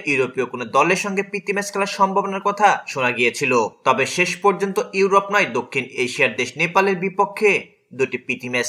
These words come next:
খেলেই সন্তুষ্টি থাকতে হচ্ছে হামজাদের। প্রীতি ম্যাচ খেলার জন্য ইউরোপের সাতটি দেশকে প্রস্তাব দিয়েছিল বাংলাদেশ ফুটবল ফেডারেশন, আবার বাংলাদেশকে ম্যাচ খেলা প্রস্তাব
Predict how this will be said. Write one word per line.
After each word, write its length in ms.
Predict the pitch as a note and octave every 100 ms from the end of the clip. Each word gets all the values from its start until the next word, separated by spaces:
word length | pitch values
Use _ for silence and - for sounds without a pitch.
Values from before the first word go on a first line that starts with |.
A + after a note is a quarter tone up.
| -
খেলেই 240 | B2 A#2+
সন্তুষ্টি 500 | - D3 E3+ F#3+ G3+
থাকতে 300 | F#3+ F#3 -
হচ্ছে 240 | G3 G3 G#3
হামজাদের। 560 | C#3+ B2 A#2+ A#2+ A#2 A2 - _ _
প্রীতি 220 | F#3+ F#3+ G#3+
ম্যাচ 180 | A3 -
খেলার 300 | A3 A3 F#3+
জন্য 200 | G#3 A3 G#3+
ইউরোপের 380 | D3 C3+ B2+ B2+ -
সাতটি 280 | B2+ - A#2+
দেশকে 300 | A#2 - B2+
প্রস্তাব 400 | - E3 - F3
দিয়েছিল 320 | F3 G3 G#3+ G3
বাংলাদেশ 380 | C#3 B2+ B2 A#2+
ফুটবল 300 | - A#2+ A#2+
ফেডারেশন, 560 | A2 B2 A#2+ A#2 C3 A2+ - _ -
আবার 240 | B2 C3 -
বাংলাদেশকে 540 | B2 A#2+ A#2 A#2+ - B2
ম্যাচ 240 | B2 A#2
খেলা 180 | - B2+
প্রস্তাব 420 | - F3+ F3 G#3